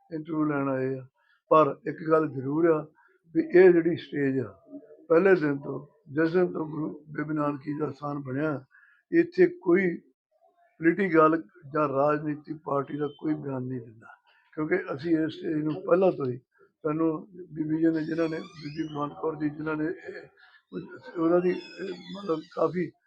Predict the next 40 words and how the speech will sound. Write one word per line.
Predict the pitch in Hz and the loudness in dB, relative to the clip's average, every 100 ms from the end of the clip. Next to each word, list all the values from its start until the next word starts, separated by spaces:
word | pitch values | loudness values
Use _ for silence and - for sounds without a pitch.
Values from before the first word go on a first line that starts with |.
| _ - | _ -4
ਉਦਮ | 160 185 | 0 2
ਦੇ | 180 | 2
ਨਾਲ | 170 151 147 | 4 2 0
ਇਹ | 151 | -2
ਗੁਰੂ | 151 143 | -8 -12
ਘਰ | 143 143 | -12 -12
ਬੇਬੇ | 143 143 139 | -12 -12 -14
ਨਾਨਕੀ | 139 _ 139 | -16 _ -12
ਦਾ | |
ਬਣਿਆ। | 135 123 135 180 143 - _ _ _ _ _ _ - | -12 -4 2 2 2 -6 _ _ _ _ _ _ 4
ਤਾਂ | 170 170 175 175 220 | 8 12 12 10 6
ਉਹ, | 190 196 196 | 0 2 4
ਉਹਦੇ | 180 190 | 6 6
ਮੁਤਾਬਕ | 185 165 165 160 151 | 4 4 6 6 4
ਸਾਨੂੰ | 156 165 | 0 -2
ਉਹਨਾਂ | 165 170 | 0 2
ਦੀ | 165 | 2
ਇਹੀ | 151 156 | 2 -2
ਸਿੱਖਿਆ | 151 147 156 | -6 -4 -2
ਸੀ | 151 165 | 0 0
ਵੀ | 165 | 0
ਆਪਾਂ | 160 - 156 | -2 -6 -6
ਇਹਨੂੰ | 156 | -6
ਗੁਰੂ | 156 147 | -8 -10
ਘਰ | 165 165 147 | -6 -6 -4
ਹੀ | 139 | -8
ਰੱਖਣਾ, | - 147 156 _ _ _ _ | -12 -12 -12 _ _ _ _
ਪੋਲੀਟ-, | 160 156 - | -6 -6 -4
ਇਹ, | 180 165 156 156 - | -2 0 0 -2 -6
ਮਤਲਬ, | 147 147 135 | -6 -6 -8
ਸਿਆਸੀ | 156 143 - | -8 -8 -8
ਨਹੀਂ | 127 151 | -10 -8
ਬਣਾਉਣਾ | 123 113 | -10 -12
ਹੈਗਾ। | 117 131 - _ _ _ _ _ _ _ _ _ _ _ _ _ - | -14 -18 -20 _ _ _ _ _ _ _ _ _ _ _ _ _ -10
ਤੇ | |
ਇ-, | - - - - 165 | -8 -6 -6 -2 -4
ਇਸ | 160 | 2
ਕਰਕੇ | 165 156 165 | 2 2 -2
ਸਾਡੇ | 139 147 156 | -2 -2 -2
ਇੱਥੇ | 151 - | -2 -4